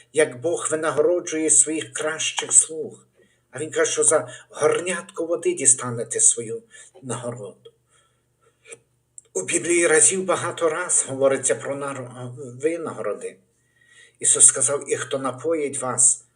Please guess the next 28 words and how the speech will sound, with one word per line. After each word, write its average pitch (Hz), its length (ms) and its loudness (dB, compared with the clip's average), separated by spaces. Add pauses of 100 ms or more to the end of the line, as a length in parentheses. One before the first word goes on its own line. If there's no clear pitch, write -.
(440)
кухликом 139 640 -2
води 139 300 2
в 151 40 -4
ім'я 139 360 -2
моє, 139 260 0
тому 143 380 -4
що - 240 -4
ви 135 120 0
Христові. 135 1040 2 (380)
Істинно 120 720 6
кажу 127 460 -8
вам, - 140 -14 (320)
не 135 140 -4
втратить 147 640 -4
своєї 135 540 2
нагороди. 127 680 -14 (600)
Він 127 120 -6
також 135 360 -4
казав: 143 320 4
«Радуйтеся 151 1000 -2
і 151 100 -4
веселіться, 165 840 2 (360)
бо 139 120 -2
велика 147 440 2
нагорода 135 460 -6
ваша 127 280 -6
на 123 140 -12
небесах». - 800 -2